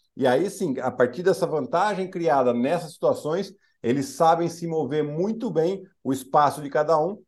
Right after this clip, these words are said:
pra aproveitar essas vantagens criadas.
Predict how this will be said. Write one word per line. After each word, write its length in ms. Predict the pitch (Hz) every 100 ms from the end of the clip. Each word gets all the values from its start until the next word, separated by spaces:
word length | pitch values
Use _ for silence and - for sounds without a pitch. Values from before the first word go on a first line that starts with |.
| _
pra 100 | 151
aproveitar 720 | 156 160 156 165 - 156 151
essas 200 | 135 139
vantagens 400 | 143 147 143 147
criadas. 600 | 139 185 120 85 - -